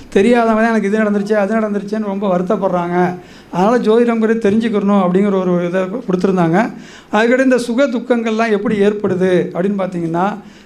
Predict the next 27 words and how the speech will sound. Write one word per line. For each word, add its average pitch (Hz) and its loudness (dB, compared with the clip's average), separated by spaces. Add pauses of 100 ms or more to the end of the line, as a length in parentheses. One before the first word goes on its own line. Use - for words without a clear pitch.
(120)
நம்மளுக்கு 196 2
தெரியும் 202 -2
already 185 -2 (380)
ஒன்பது 202 2 (100)
நவகிரகங்கள் 202 0
இருக்குதுன்னு 180 -6
சொல்லி, 170 -2
அந்த 208 -2
நவகிரகங்களுடைய 202 0
சஞ்சாரத்தினால 208 0
தான் 202 -4
இதெல்லாம் 196 -2
நடக்குது 185 0
அப்படிங்கிறத 190 0
நம்ம 185 -2
தெரிஞ்சுக்கிறோம். 180 -2 (540)
இதை 208 4
பத்தி 226 2
அதை 196 2
அந்த 180 -2
ஜோதிடத்துல 220 2
சொல்லிக் 196 -4
கொடுக்கும்போது 208 -6
அதை 220 -2
பத்தி 185 -6
நம்ம 185 -2
தெரிஞ்சுக்கிறோம். 170 -4